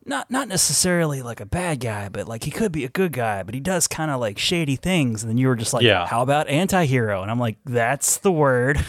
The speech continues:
Speaker 1: <laughs>
Speaker 2: I'm big on anti-heroes.
Speaker 1: Yeah, so this is really a show about anti-heroes, you know, slash scoundrels. Like, they're,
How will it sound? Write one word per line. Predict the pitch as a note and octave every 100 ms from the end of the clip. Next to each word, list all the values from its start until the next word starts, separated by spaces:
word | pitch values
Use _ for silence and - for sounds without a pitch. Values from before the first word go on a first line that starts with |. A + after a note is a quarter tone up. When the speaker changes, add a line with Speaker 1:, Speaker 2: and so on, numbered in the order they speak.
| - - - -
Speaker 1:
<laughs> | - - - -
Speaker 2:
I'm | A#2+ A2
big | A2+ G2
on | F#2+
anti-heroes. | F#2+ F#2 F#2 F2+ F#2 F2 E2+ - _ _ _ _ _ _ _ -
Speaker 1:
Yeah, | F#3 G#3+
so | - D3+
this | F#3
is | G3+ D#3
really | E3 C#3
a |
show | - B2+
about | G#2 -
anti-heroes, | C#3+ C3+ A#2+ A2 A2+ G#2+ A2 G#2+ - _ - - _ _
you | - D3
know, | C3
slash | - A3 F#3+ -
scoundrels. | - F#2+ F#2+ G2 F#2+ C3
Like, | D3+ -
they're, | F#3+